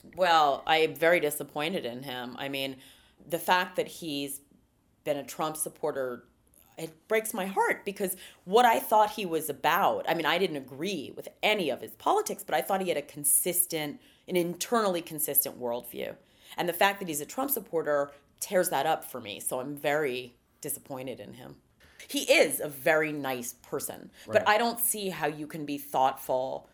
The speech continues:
Speaker 1: and reasonable and support this president. I just don't, uh, to me, that
Speaker 2: Yeah.
Speaker 1: doesn't add up.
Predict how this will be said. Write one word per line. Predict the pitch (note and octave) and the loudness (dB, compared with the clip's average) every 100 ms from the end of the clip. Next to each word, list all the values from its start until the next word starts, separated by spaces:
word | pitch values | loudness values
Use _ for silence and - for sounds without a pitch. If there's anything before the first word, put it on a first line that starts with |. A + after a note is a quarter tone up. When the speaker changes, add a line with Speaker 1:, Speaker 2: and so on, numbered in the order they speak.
| _ | _
Speaker 1:
and | - E3 | -10 -6
reasonable | A3+ D#4+ D4+ G#3+ E3 D3+ C#3+ C#3+ D3+ - _ _ _ - | -2 2 2 0 0 0 0 -2 -4 -10 _ _ _ 0
and | F#3 E3+ | 2 2
support | D#3 - - - E3 | 2 2 2 -2 -2
this | - D#3 | -2 -6
president. | - G4+ E4 D#3+ B2 | -2 0 0 -2 -2
I | E3+ | -2
just | G3 - | 0 4
don't, | G3+ F#3 - - | 4 4 -2 -4
uh, | F#3 | -2
to | - | -2
me, | G#3 G#3 | -4 0
that | F#3 G3+ | 2 4
Speaker 2:
Yeah. | |
Speaker 1:
doesn't | F#3+ F3+ E3+ | 4 2 2
add | D3+ C#3+ | 2 2
up. | D#3 B2 E2+ - | 0 0 -4 -10